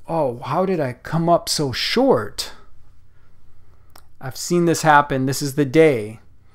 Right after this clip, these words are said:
Instead of you checking in weekly, monthly, quarterly on yourself, this document that you're filling out, this is like your accountability check.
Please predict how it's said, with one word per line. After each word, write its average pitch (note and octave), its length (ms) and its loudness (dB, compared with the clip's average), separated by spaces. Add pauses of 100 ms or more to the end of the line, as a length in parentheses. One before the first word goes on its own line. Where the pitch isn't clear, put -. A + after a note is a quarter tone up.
(440)
Instead D3+ 380 2
of C3+ 180 0
you G#3+ 480 2
checking F3+ 440 0
in D3 460 0
weekly, C#3+ 540 0
monthly, C3+ 500 0
quarterly A#2+ 840 0
on D3 220 0
yourself, C3+ 840 2 (800)
this D3 400 10
document D3+ 920 4
that C#3+ 140 -4
you're C3+ 140 -4
filling D#3 420 2
out, - 640 -2 (840)
this F#3 280 8
is F3 120 2
like D#3 200 2
your D3+ 120 6
accountability C3+ 840 0
check. - 500 -12